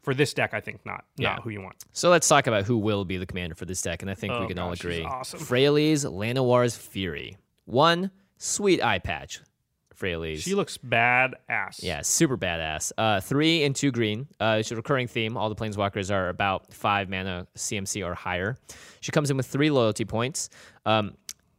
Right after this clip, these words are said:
Speaker 2: her plus two, put a one one green elf druid creature token on the battlefield with tap this creature, add green to your mana pool.
Speaker 1: So she plus twos makes a Llanowar elf or a, um,
Speaker 2: A mystic.
Speaker 1: mystic elf, yeah.
Speaker 2: Amazing. Minus two, destroy target artifact or enchantment.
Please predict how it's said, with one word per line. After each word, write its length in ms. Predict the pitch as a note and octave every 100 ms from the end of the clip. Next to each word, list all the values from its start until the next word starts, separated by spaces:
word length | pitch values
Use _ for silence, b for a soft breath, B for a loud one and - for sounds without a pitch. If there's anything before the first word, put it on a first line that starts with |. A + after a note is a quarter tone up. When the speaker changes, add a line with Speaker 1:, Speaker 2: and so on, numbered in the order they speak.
| -
Speaker 2:
her 120 | B2+
plus 300 | - D#3 F#3+
two, 220 | - B2+ C#3
put 160 | B2
a 80 | A#2
one 340 | G#2 G#2 D3 D#3+
one 180 | B2+ C#3
green 280 | A#2+ B2 -
elf 240 | A#2 A#2+
druid 380 | - A#2+ C3 C#3
creature 280 | - B2 B2+
token 320 | - A2+ A#2
on 160 | F2+ G#2+
the 60 | G2
battlefield 380 | F#2+ G2+ A2
with 260 | G2+ G2 -
tap 240 | - G2
this 140 | - G2+
creature, 380 | - G#2 B2+ -
add 200 | G2+ G2
green 240 | - F#2+ F#2
to 60 | G#2+
your 60 |
mana 200 | A#2 D3
pool. 340 | A2+ F2 A#1 - _
Speaker 1:
So 140 | - D#3
she 120 | D#3
plus 280 | - G3 -
twos 260 | F3 D#3+
makes 180 | C#3+ C3+
a 40 | B2
Llanowar 380 | A#2+ A#2+ A2 G#2+
elf 200 | G#2+ A#2+
or 160 | G#2
a, 200 | G2+ G2+
um, 300 | G2+ G2 G2 G#2
Speaker 2:
A 20 |
mystic. 380 | G2+ - E2 C3
Speaker 1:
mystic 260 | - A2+
elf, 180 | G2 F2
yeah. 80 | G2+ G2 _ _
Speaker 2:
Amazing. 420 | A2+ A2+ D#2+ - B2
Minus 340 | A#2+ F#3 E3+
two, 140 | C3+
destroy 460 | G#2+ A2 - C3 C3+
target 300 | - A2+ A2
artifact 400 | F#2+ G2 F#2+ F#2
or 60 | F#2+
enchantment. 580 | F2 - F#2 E2+ D#2